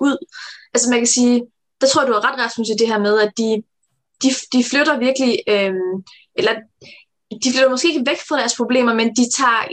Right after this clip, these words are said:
jeg ser det måske mere som om, de tager deres problemer med et sted hen, hvor de virkelig kan få lov at folde dem ud. Øh, i den forstand, at, øhm,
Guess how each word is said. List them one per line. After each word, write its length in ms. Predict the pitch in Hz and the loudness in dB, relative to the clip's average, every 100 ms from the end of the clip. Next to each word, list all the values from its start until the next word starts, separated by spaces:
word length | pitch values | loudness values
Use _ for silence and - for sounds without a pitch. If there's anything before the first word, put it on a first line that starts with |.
| - | 0
jeg 80 | 262 311 | 2 2
ser 80 | |
det 80 | 294 | 2
måske 180 | 254 247 | 0 0
mere 120 | 247 | 0
som 180 | 262 240 | 0 0
om, 60 | 233 | 0
de 140 | - | -2
tager 120 | 254 | -2
deres 160 | 233 233 | -2 -2
problemer 420 | 240 285 302 262 | -2 0 2 2
med 220 | 220 233 302 - - - | 0 0 0 -4 -6 -2
et 120 | 262 | 0
sted 240 | 269 262 | 2 0
hen, 120 | 262 | 0
hvor 120 | 226 240 | 0 2
de 140 | 247 | 4
virkelig 280 | 311 302 262 | 2 2 0
kan 80 | 254 | 0
få 100 | 220 | 0
lov 160 | 214 | 2
at 100 | 226 | 0
folde 180 | 214 180 | 0 -2
dem 80 | 190 | 0
ud. 300 | 202 220 - - _ _ _ _ _ 208 | 0 0 -4 -14 _ _ _ _ _ 2
Øh, 220 | 202 196 233 | 2 4 2
i 40 | |
den 160 | 233 226 | 0 2
forstand, 400 | 233 - 247 240 - | 0 0 -2 -4 -4
at, 220 | 214 208 208 | -4 -2 0
øhm, 200 | 196 190 | 0 -2